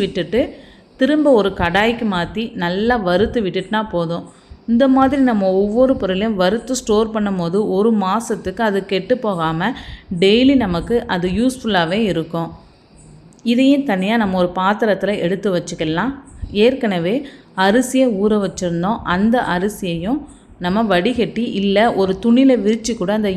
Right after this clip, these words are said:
ஈரம் இல்லாம எடுத்து வச்சுக்கணும். இப்போ நட்ஸு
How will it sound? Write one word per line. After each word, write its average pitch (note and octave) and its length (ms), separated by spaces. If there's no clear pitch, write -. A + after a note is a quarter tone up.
ஈரம் B3+ 300
இல்லாம F3+ 400
எடுத்து F3 300
வச்சுக்கணும். E3 600
இப்போ - 220
நட்ஸு G#3+ 420